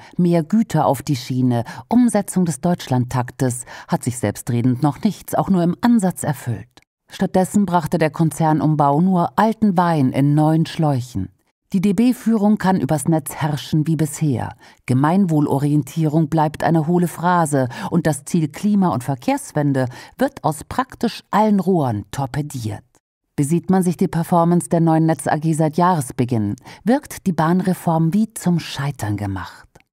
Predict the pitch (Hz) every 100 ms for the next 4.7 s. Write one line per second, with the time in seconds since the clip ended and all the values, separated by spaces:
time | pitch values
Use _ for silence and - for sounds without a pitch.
0 | _ _ _ - 202 - 233 226 220 196
1 | - 233 214 170 131 123 - 123 120 131
2 | 127 139 139 127 139 143 139 147 151 147
3 | 139 196 226 208 190 160 180 160 165 160
4 | 156 156 107 92 - -